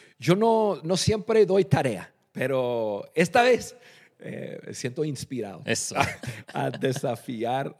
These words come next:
Speaker 1: nuestros, eh, amigos en el podcast, eh, darles un, un, un, un poco de tarea. ¿Por qué no, eh, no tomes unos diez minutos y escribes estas cinco verdades? Y, y recuérdate,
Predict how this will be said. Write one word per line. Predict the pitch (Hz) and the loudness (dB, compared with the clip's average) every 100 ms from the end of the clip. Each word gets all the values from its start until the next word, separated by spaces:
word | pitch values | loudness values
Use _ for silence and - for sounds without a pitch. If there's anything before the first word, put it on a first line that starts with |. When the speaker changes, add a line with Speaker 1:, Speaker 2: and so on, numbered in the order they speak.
| 92 | -12
Speaker 1:
nuestros, | 98 104 - 113 - - | -8 -8 -8 -12 -12 -12
eh, | - 101 | -10 -8
amigos | - 92 104 107 110 107 - _ _ _ _ _ | -6 -2 0 0 -2 -4 -14 _ _ _ _ _
en | - 90 87 | -14 -10 -6
el | 87 87 | -8 0
podcast, | 104 107 - - 104 98 90 - | 2 2 -2 -4 -2 -2 -8 -12
eh, | 85 65 | -10 -8
darles | - 120 143 139 | -6 -4 -4 -4
un, | 165 147 | -6 -6
un, | - 139 - | -8 -8 -8
un, | - 123 123 - | -10 -10 -12 -14
un | 117 | -12
poco | 123 - | -10 -6
de | 117 | -8
tarea. | - 87 82 87 _ _ _ _ _ _ | -8 -12 -14 -18 _ _ _ _ _ _
¿Por | 180 | -4
qué | - 392 | -2 -4
no, | 403 233 220 185 - | 0 0 0 -2 -8
eh, | - 139 101 | -10 -8 -8
no | 131 135 | -6 -4
tomes | - 139 143 | 0 2 0
unos | 143 131 117 | 0 -2 -2
diez | 113 117 | -2 0
minutos | 127 120 98 - 95 - - | -2 0 -2 -2 -6 -4 0
y | 127 | 0
escribes | 107 - - 135 131 139 151 165 - - | 0 -6 -4 -2 2 2 2 0 -4 -6
estas | 107 - - 127 | -8 -6 -6 -6
cinco | - 120 - 139 - | -6 -6 -2 -2 0
verdades? | 117 104 95 98 101 - | -2 0 -2 -2 -4 -6
Y, | 92 85 82 - | -4 -4 -4 -8
y | 82 | -10
recuérdate, | 82 95 92 120 135 131 139 135 | -4 -2 0 2 2 2 -2 -4